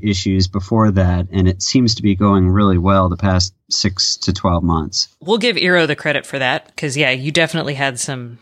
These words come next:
Speaker 2: your computer just did not like staying connected to our
Speaker 1: It didn't. Another thing, too, is a device I rarely use, but when I do use it, it's extremely helpful, and that's the Chamberlain MyQ for the garage door. For example, when your car was in the shop and we had the loaner car,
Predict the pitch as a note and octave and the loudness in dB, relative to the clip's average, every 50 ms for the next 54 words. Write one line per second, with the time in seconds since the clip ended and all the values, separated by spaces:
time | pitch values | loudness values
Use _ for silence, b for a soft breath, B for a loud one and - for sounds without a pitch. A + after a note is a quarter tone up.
0 | _ - - D#3+ E3 E3 D#3 C#3+ - E3 D#3 D#3 C#3 C3 A#2+ - - C3+ A#2 B2+ | _ -10 -6 -6 -6 -6 -6 -6 -4 -4 -4 -4 -4 -6 -8 -8 -8 -10 -8 -6
1 | C3 C3 C3 - C3 B2 - - - C3 B2+ A#2+ - - C3 B2 B2 - B2+ A#2 | -6 -6 -4 -6 -6 -8 -8 -8 -8 -8 -8 -10 -10 -12 -12 -12 -12 -12 -14 -14
2 | - - B2 A2+ A#2 A#2 A2+ A2 A2 _ _ _ _ G2+ F#2 F#2 G2 G2 F#2+ F#2+ | -14 -14 -12 -12 -12 -14 -14 -16 -20 _ _ _ _ -4 0 2 2 4 4 4
3 | F#2+ F#2+ F#2+ - _ _ _ _ _ D3+ D#3+ F#3 G#3 G#3+ - - D3+ C3+ B2 A2 | 2 0 -4 -10 _ _ _ _ _ 2 4 4 4 2 2 2 2 2 2 2
4 | - - D3 C#3+ D3 C#3 B2 A2+ A2 G2+ G2 F#2+ - - - _ _ A2+ A2 G2+ | 0 0 2 2 2 2 2 2 2 0 0 -2 -6 -8 -10 _ _ -8 -4 -4
5 | A#2+ G2+ A#2+ B2 B2+ A2+ - B2 A2+ G#2 G2+ A2 A#2+ B2+ C3+ C3+ B2 A#2 A2 G#2+ | -2 0 2 2 2 2 2 0 0 0 0 2 2 2 4 4 4 4 4 4
6 | G#2+ A2 A2+ B2 C3+ C#3 C3+ - A#2 A2+ - A2+ A2 G#2 G2 F#2 F#2+ A2 A2+ A#2 | 4 4 4 2 2 0 -2 -4 -6 -6 -4 -2 -2 0 0 0 2 2 2 4
7 | A#2 A#2 A#2+ B2 A#2 B2 B2+ A2 G2 G2 F#2 F2+ - F#2+ F#2 - - A#2+ A2 G#2+ | 4 4 2 2 0 0 0 0 2 0 0 0 -4 -6 -6 -4 0 2 2 4
8 | G2+ F#2 F2+ F#2 A2 A2 G2+ - G#2+ G2 F#2 F#2 F#2 F#2+ F#2 F#2 - - - - | 4 2 2 2 2 0 0 -2 -2 -2 0 0 0 0 0 -2 -4 -8 -8 -6
9 | G#2 G2 F#2 - - G#2+ G#2 G2+ G#2+ G2+ G2+ G2 G2 G2 G2 G2 F#2 F#2+ - G#2+ | -4 -4 -2 0 2 2 2 4 2 2 4 4 4 4 2 2 0 0 0 2
10 | G#2 A2 A#2 A2+ - _ G2+ F#2+ F2+ G2 G2+ G2 G2+ F2 F#2 F#2 G2 F#2+ G2 G#2+ | 2 2 0 -2 -6 _ -4 -2 0 2 2 2 2 0 0 0 0 0 2 0
11 | A2+ A#2 A2+ - - A2 G#2+ G2 G2+ A2+ A2 G#2+ G2+ G2 A2+ G#2 G#2 G#2 G#2 G#2 | 0 -2 -4 -2 -2 0 0 2 2 2 2 2 0 0 -2 0 0 2 2 2
12 | G#2+ G#2 G2 G2 G2 - - A2+ A2 G#2+ G#2 G2+ F#2 A2 G#2 G2 F#2 - - A#2+ | 2 0 0 -2 -4 -2 0 2 2 2 2 0 0 0 0 -2 -2 -2 0 0
13 | A2+ A2+ A2 - A2 G2+ G2 F#2 F#2 G2+ G2 F#2+ F#2+ F2+ F#2 F#2+ G2 G2+ G#2 G2+ | 0 0 0 -2 -4 -6 -4 -2 -2 -2 -2 -2 -2 0 0 2 2 2 2 0
14 | G2 G2 - A2 F#2+ F2+ F2+ F#2 F#2 F2+ F2+ | 0 -2 -2 -2 -2 -2 0 -2 -2 -2 -4